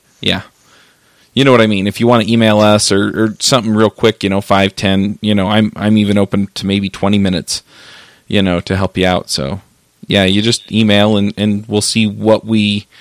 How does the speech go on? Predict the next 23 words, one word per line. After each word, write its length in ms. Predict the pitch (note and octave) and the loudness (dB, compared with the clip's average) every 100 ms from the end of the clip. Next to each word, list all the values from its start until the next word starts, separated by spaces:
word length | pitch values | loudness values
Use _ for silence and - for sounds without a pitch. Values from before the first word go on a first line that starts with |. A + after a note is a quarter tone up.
| - - - - | -20 -20 -16 -6
how 160 | B2 | -2
much 180 | B2+ - | -2 -2
bandwidth 380 | A2 A2 A2+ - | 0 0 0 0
we 100 | A2+ | 0
have 300 | G#2+ A2+ B2+ | 2 2 0
and 120 | G2+ | 0
whether 240 | G#2 G#2+ | 2 2
or 40 | G#2 | 2
not 260 | G#2 G2+ | 0 -2
we 160 | G2+ G2+ | -4 -6
can, 460 | - G2 F#2+ F#2+ F#2+ _ - - _ | -4 -4 -2 -4 -6 _ -20 -20 _
um, 560 | - F#2 F2+ F2 F2+ - | -4 -2 -2 -4 -6 -10
help 240 | - G#2+ - | -2 -2 0
you 100 | G2 | 2
out 220 | G#2 - | 2 0
and 80 | - | -2
offer 240 | G2 - | -4 -2
you 80 | F#2+ | -4
some 220 | - F2 | -4 -8
advice. 380 | F2 F2 F2+ - | -8 -8 -8 -10
That's, 260 | - - | -14 -14
that's 180 | - D#2 | -16 -14
fine. 280 | - F#2+ | -14 -14